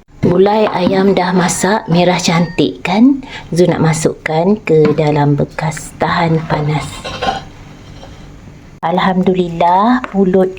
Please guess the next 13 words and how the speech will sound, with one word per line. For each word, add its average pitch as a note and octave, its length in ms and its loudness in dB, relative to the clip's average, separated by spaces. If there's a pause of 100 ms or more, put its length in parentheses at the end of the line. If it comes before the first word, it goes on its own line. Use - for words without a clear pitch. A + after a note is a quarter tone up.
kuning F3 560 2 (160)
pun F#3+ 240 4
dah E3+ 240 0
siap, F3+ 960 2
rendang D#3+ 560 0
pun F#3 240 0
dah F3 160 0
siap. E3+ 320 -4
Zu E3+ 160 -4
nak E3 320 0
masukkan E3+ 560 -2
dalam D#3+ 320 -2
bekas. - 560 -10